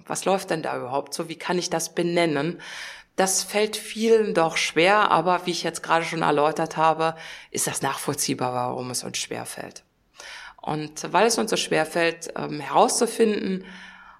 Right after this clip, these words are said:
was wir für Prozesse haben, nehmen wir natürlich das, was wir kennen, die Abteilung, ja, und dann sehe ich ganz häufig da, äh, ja, din A vier, äh, Blätter, wo drüber steht Prozesslandkarte, aber drin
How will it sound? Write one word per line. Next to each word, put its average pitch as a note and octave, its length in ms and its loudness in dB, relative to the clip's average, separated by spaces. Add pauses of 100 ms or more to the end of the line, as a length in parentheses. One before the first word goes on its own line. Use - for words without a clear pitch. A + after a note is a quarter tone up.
was E3+ 200 0
wir F3 80 -2
für F3 140 -4
Prozesse D#3 500 0
haben, G3+ 380 4
nehmen G3 160 0
wir F#3 60 2
natürlich E3 360 0
das, E3+ 240 2
was E3 220 0
wir B2 80 0
kennen, G#3 380 0
die - 120 2
Abteilung, A#3 800 2
ja, F#3 200 0
und E3+ 340 -6 (500)
dann F3 320 -6
sehe F3 120 -2
ich E3+ 80 -4
ganz F#3 200 0
häufig F3+ 320 0
da, F3 120 0
äh, - 320 -4 (500)
ja, E3 160 0
din F#3 220 0
A E3 100 4
vier, F#3+ 580 2
äh, E3+ 40 -2
Blätter, F#3 400 2
wo E3+ 60 -4
drüber F#3 320 2
steht F3+ 300 -2
Prozesslandkarte, G#3 960 2
aber E3+ 220 4
drin G#3+ 420 0